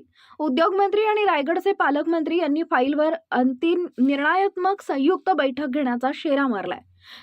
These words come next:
परंतु आज तागायत निर्णायक संयुक्त बैठक झालेली नाही, त्यामुळे प्रकल्पग्रस्तांचा न्याय आजवर प्रलंबित राहिलेला आहे.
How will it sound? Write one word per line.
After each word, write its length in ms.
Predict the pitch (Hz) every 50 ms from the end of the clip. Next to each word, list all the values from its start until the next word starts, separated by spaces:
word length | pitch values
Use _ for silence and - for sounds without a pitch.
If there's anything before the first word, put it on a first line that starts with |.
| - -
परंतु 340 | 285 285 330 370 403 453 392 - -
आज 220 | 269 320 370 -
तागायत 420 | - 415 381 339 359 349 381 381
निर्णायक 480 | 339 294 277 285 294 320 370 392 415 403
संयुक्त 440 | - 403 359 311 320 349 - - 339
बैठक 460 | 269 294 285 254 254 311 320 254 233
झालेली 400 | 262 277 254 254 269 311 370 381
नाही, 160 | 320 226 196 -
त्यामुळे 240 | 226 220 226 254 269
प्रकल्पग्रस्तांचा 960 | 247 294 277 311 330 359 - 403 339 370 370 359 - 359 339 339 330 370 339
न्याय 240 | 330 294 302 320 320 -
आजवर 340 | - 285 269 262 285 285 311
प्रलंबित 540 | 294 294 277 262 269 269 269 269 285 277 262
राहिलेला 380 | 247 202 202 190 180 165 143
आहे. 100 | - _